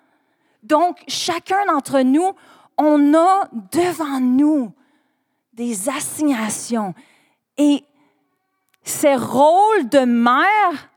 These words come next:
envers nos enfants, c'est à cet endroit-là qu'on sert, le premier endroit. Ça, c'est notre,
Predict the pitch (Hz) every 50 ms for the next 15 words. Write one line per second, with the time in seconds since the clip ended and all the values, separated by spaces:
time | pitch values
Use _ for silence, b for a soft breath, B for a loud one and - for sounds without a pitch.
0 | _ _ - 220 240 233 214 214 269 269 294 311 302 277 254 226 208 233 208 190
1 | 185 180 - - 233 240 277 302 311 302 - _ _ _ _ _ _ _ _ _
2 | _ _ _ _ _ _ _ _ _ _ _ _ _ - - - 190 - 214 196
3 | 208 - - 294 311 - 277 254 226 202 190 180 185 185 185 185 175 170 151 147
4 | 160 175 - _ _ _ _ _ _ _ _ _ _ _ _ _ _ _ - -
5 | - 175 - - - - 226 190 180 170 156 - - - - - _ _ _ _
6 | _ _ _ 185 180 180 - - 208 196 202 196 190 175 170 170 165 156 165 156
7 | 165 - - - _ _ _ _ _ _ _ _ _ - - - 330 320 330 311
8 | - - 277 247 233 226 214 208 - _